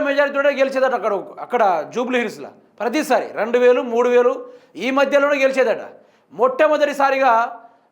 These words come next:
దగ్గర దగ్గర ఇరవై నాలుగు వేలకు పైగా మెజారిటీ వచ్చిందంటే ఇదే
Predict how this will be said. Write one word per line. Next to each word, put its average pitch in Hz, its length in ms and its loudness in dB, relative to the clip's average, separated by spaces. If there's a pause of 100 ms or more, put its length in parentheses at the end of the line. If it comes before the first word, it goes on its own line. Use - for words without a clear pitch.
దగ్గర 226 360 0
దగ్గర 285 200 2 (320)
ఇరవై 269 240 0
నాలుగు 269 220 -2
వేలకు 254 260 0
పైగా 269 300 2
మెజారిటీ 254 260 -2
వచ్చిందంటే 226 440 -2 (760)
ఇదే 220 200 4